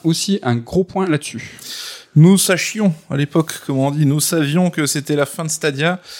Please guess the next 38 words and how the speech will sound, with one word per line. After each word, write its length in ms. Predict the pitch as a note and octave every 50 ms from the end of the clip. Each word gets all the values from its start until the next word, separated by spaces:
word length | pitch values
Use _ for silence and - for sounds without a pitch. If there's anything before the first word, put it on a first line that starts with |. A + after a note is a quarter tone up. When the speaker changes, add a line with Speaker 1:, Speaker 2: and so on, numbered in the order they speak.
| - - - - - - _ -
Speaker 2:
Donc 140 | C3 C3
ça 80 | - D#3+
va 0 |
être 140 | D#3 D#3 F3+
un 40 | F3
retour 340 | E3+ E3+ E3+ - F3+ F3+ D#3
sur 280 | - - F#3+ - -
un 80 | D3 D3
peu 160 | C3+ - D#3
costaud, 380 | D3 D3 C#3 - - - G3+ G3
hein, 60 | F3
je 80 | D3+ -
préfère 260 | D3+ C#3+ - - D3+
vous 140 | C#3+ D3 D3+
prévenir, 480 | - D3+ C3 B2+ C3+ D#3 F#3+ A3+ - - - - - - - - _ _
parce 200 | - A2+ A2+ -
que 80 | - B2
tu 120 | A2+ -
l'as 60 | B2 A#2
dit, 100 | C#3 D#3
bah, 100 | B2+ A#2
l'annonce 300 | A#2+ B2+ E3+ G3+ - -
elle 60 | B2
est 60 | A2+
tombée 240 | - - B2 C#3+ F#3
en 80 | F3
fait 200 | D3+ - G#3+ F3+
juste 280 | B2 B2 F3 G#3+ - -
après 180 | F3+ - - F3
l'enregistrement 520 | D#3+ D3 C3 A#2+ - - C#3+ E3+ A3 G#3
de 100 | D3+ B2
l'émission 420 | A#2 B2+ D3+ F3 D#3+ - - G#3+
de 60 | G3 D3
la 80 | C3+
semaine 260 | B2 - - A3 A#3
dernière, 380 | F3 D#3 D3+ D3 C3+ D#3+ G3+ E3+
donc 220 | D#3+ G3 - - -
Speaker 1:
Ok. 80 | C3+